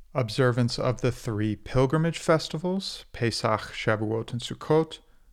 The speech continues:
are also outlined, which are said to symbolize three essential concepts that are at the core of human existence and happiness: freedom, the seasons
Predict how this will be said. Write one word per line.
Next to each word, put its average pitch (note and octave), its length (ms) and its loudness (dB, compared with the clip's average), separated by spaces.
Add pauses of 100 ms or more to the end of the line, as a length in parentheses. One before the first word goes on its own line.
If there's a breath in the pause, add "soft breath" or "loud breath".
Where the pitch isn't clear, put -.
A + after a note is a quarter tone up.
(160)
are A#2+ 140 4
also C#3 400 4
outlined, G#2 760 4
which A#2 300 -4
are G#2+ 240 2
said G#2+ 360 -2
to A2 80 -6
symbolize G#2 720 0
three E3 540 0 (340 soft breath)
essential E3+ 520 -2
concepts - 760 -2
that A#2 240 0
are A2 100 4
at G#2 140 2
the A2 60 -4
core B2 480 2
of A#2+ 180 -2
human G#2 260 -4
existence C3+ 720 -2 (360)
and C#3+ 120 0
happiness: - 720 -4 (720)
freedom, C3 560 0 (640)
the G#2+ 80 -6
seasons C3 680 0